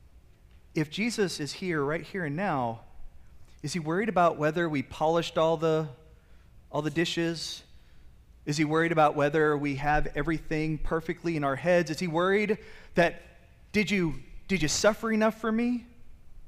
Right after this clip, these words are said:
Or is he here saying, "I love you, and now come with me into this world and love the rest of the world with me"?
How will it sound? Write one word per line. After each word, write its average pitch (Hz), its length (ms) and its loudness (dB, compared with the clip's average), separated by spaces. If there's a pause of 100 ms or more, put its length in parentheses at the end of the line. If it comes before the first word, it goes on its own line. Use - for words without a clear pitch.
(1040)
Or 175 160 4
is 165 160 2
he 175 140 -4
here 175 320 -2
saying, 143 400 -4
"I 131 80 -4
love 131 320 -2
you, 120 180 -4
and 123 160 -6
now 131 300 -2
come 160 240 -2
with 147 180 -4
me 135 160 0
into 123 220 -4
this 127 200 -6
world 120 300 -2 (280)
and 120 200 -4
love 123 340 -2 (200)
the 110 80 -2
rest 117 260 -6
of - 60 -14
the 113 60 -6
world 107 300 -8
with 104 220 -12
me"? 113 160 -16